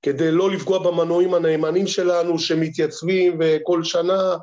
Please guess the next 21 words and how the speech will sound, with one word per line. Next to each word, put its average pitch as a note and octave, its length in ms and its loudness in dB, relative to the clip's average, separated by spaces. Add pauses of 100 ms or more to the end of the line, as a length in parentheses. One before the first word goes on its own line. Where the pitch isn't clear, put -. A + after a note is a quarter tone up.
(680)
הקבוצה D#3 440 -2
טובה, F3+ 400 -2
לא F#3 200 0
טובה, F3 220 0
עושים E3+ 360 0
את - 40 0
המנוי, E3 340 0
לא G3+ 100 2
רוצים F3 520 0
לפגוע C#3+ 360 0
בהם, F#3 240 -2
אנחנו A3 160 -4
רוצים F3+ 300 -2
להגדיל E3 340 0
את D#3+ 100 -2
הכמות C#3+ 420 -4
קהל, G3 380 -2 (1040)
אמ, D3 1080 4 (1120)
ואני D3+ 720 2
חושב G#3+ 300 -2
שאם G3 280 0